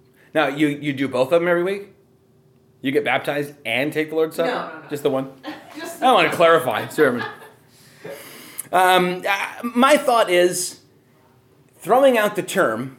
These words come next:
Speaker 1: because of medieval abuses is akin to when you see someone on social media describe themselves as a Christ follower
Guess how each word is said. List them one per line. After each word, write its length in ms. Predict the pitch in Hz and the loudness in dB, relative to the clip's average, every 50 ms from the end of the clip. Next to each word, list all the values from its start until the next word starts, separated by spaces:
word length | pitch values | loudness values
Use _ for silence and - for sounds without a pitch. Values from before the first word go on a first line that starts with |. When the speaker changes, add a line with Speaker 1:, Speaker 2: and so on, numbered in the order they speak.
| - | -10
Speaker 1:
because 320 | 131 147 - 208 196 175 185 | -8 -2 0 2 2 2 2
of 80 | 185 | 0
medieval 360 | 180 175 170 175 170 165 175 165 | 2 2 4 4 4 4 4 2
abuses 680 | 147 131 123 113 107 107 110 113 123 123 - - - - _ _ _ _ _ _ _ _ _ - | 2 2 0 -2 -2 -4 -8 -10 -10 -10 -12 -14 -16 -20 _ _ _ _ _ _ _ _ _ -4
is 160 | - 170 170 175 | -2 -2 0 0
akin 420 | 165 - - - 247 262 254 240 - | -2 -2 -2 0 2 4 4 2 2
to 280 | - 185 170 165 165 | 2 2 2 2 2
when 220 | 160 160 160 156 156 | 2 0 0 0 0
you 100 | 151 147 | -2 -2
see 240 | 151 - 226 240 226 | -4 -4 -4 -4 -2
someone 380 | - - 196 185 180 175 170 | -2 -2 0 0 2 2 2
on 80 | 160 151 | 0 0
social 340 | - 170 165 151 - 165 151 | 0 2 0 2 0 -2 -2
media 280 | 143 139 135 135 131 | -2 0 0 0 0
describe 420 | 127 135 131 - 147 156 160 156 156 | 0 -2 -4 -4 -2 -2 0 0 0
themselves 480 | 156 156 156 147 135 135 131 120 131 | -2 -2 0 0 0 2 0 0 -2
as 240 | 127 120 120 120 123 | -2 -2 -2 -4 -4
a 100 | 120 113 | -6 -8
Christ 380 | - - - 151 151 147 - - | -6 -4 -2 -2 -2 -4 -4 -6
follower 500 | 117 101 101 98 95 98 113 131 131 | -4 -4 -4 -4 -4 -6 -6 -8 -10